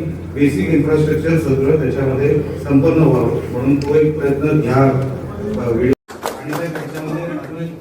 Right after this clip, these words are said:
एअरपोर्ट जे आपण, जे ह्याच्यात नव्हतं, पण एअरपोर्ट जे आपण, अ, जीपीचं म्हणतो, मोठे साहेब म्हणजे राणे साहेब, अ, आणि सगळे, सगळी टीम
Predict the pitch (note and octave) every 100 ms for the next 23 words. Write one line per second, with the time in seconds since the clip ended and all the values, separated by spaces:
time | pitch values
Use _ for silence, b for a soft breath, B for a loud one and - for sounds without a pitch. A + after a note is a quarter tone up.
0 | - C#3 B2+ F3 F3 - - - - D3+
1 | D#3 C#3+ C3 A#2 - D3+ D3 C3 D#3 D#3
2 | D#3+ F3 D#3 - - - - - - C#3+
3 | D3 C3+ C3+ C3+ E3+ E3+ E3+ - - -
4 | C#3+ C3+ C#3+ C#3+ C#3 A#2 G#2+ G#2 G#2 -
5 | - - C#3+ F3 E3+ E3 A2 - - -
6 | - - - - - - - B2+ B2+ D#3
7 | D3 C#3 B2 B2+ B2 C#3 C#3 C#3+ C#3+ -
8 | - - - - - G#2+ G#2 A#2 A#2 C3+
9 | - D#3+ E3+ - - C3+ E3 - - -